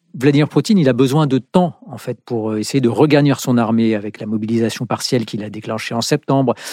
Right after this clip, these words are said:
avec, euh, les réservistes, avec les mercenaires de Wagner, qui, eux aussi, vont chercher dans les prisons un certain nombre de, de nouveaux soldats. Donc, ces frappes sur les euh, infrastructures civiles sont un moyen, en fait, de déplacer le conflit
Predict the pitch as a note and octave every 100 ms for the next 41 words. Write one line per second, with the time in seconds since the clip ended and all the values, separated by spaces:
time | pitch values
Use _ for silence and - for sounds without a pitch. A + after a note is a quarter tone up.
0 | - - G#2+ A2+ - A2 G#2 G#2 A#2+ C#3
1 | C3+ B2 C#3 B2+ A2+ G#2 G#2+ A2+ G#2+ G#2
2 | G#2 A2 A#2+ - B2+ A#2 A2 A2+ C#3 C3+
3 | C3 C3 - G#2+ G#2 A2 A2 G#2 B2+ A2+
4 | A2+ A2 - A2+ G#2+ G#2+ A#2 G#2+ A#2+ G#2+
5 | - - A2+ A2+ G#2 A2 - - - _
6 | A#2+ A#2 A2+ - B2 B2 G#3+ - - -
7 | - - B2 F3+ - C#3+ F#3+ F3 - C3+
8 | C3 B2+ A#2 B2 - C3 A#2 - - C3+
9 | G3 - G#3 G#3 F3 D3+ D#3 G3 E3+ C#3
10 | A#2 A#2 G3 - F3+ D#3 - F3+ D#3+ -
11 | C#3 - D#3 G3